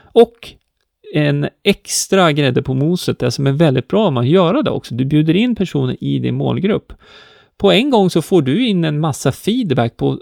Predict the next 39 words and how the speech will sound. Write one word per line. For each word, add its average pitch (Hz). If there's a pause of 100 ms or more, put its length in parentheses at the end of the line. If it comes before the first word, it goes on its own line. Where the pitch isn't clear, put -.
(160)
på 151
frågor 175
som 151
kanske 151
dyker 143
upp 123
flera 139
gånger 165
också. - (840)
Eh, 135
och -
på 185
så 170
sätt -
så 143
får 180
ju 170
du 131
ett 131
underlag 139 (140)
som 151
du 131
kan 147
använda 139
dig 165
av 120
då, 117
om 113
du -
vill 113
skapa 135
en, 175
en, 127
en, 113
eh, 113 (480)
kurs -
eller 117
en, 113
en, 107